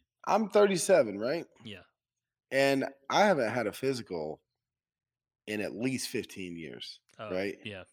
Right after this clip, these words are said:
Speaker 2: same here.
Speaker 1: And this doctor is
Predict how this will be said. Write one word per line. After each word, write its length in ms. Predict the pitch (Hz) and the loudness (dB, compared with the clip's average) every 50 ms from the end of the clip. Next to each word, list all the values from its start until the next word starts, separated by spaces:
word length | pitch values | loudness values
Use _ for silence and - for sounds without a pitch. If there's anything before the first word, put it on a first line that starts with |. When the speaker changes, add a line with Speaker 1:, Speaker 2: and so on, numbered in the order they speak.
| _ _ | _ _
Speaker 2:
same 220 | - - 107 104 | -16 -14 -14 -12
here. 180 | 104 113 117 110 - _ _ _ _ _ _ _ _ _ _ _ _ _ _ _ _ _ _ _ _ _ _ _ _ _ | -12 -14 -14 -16 -18 _ _ _ _ _ _ _ _ _ _ _ _ _ _ _ _ _ _ _ _ _ _ _ _ _
Speaker 1:
And 680 | - 117 117 117 117 117 113 113 113 113 113 110 107 104 | -6 -4 -2 0 0 0 0 0 0 -2 -2 -4 -4 -6
this 180 | 110 104 - | -6 -8 -2
doctor 680 | - 135 135 143 147 139 - 165 156 147 143 143 143 131 | 0 0 2 2 0 0 -2 -2 0 0 2 2 0 0
is 640 | - 69 110 113 113 113 117 123 113 - - - - | -2 -2 -2 -2 -2 -2 -2 -4 -4 -6 -8 -8 -10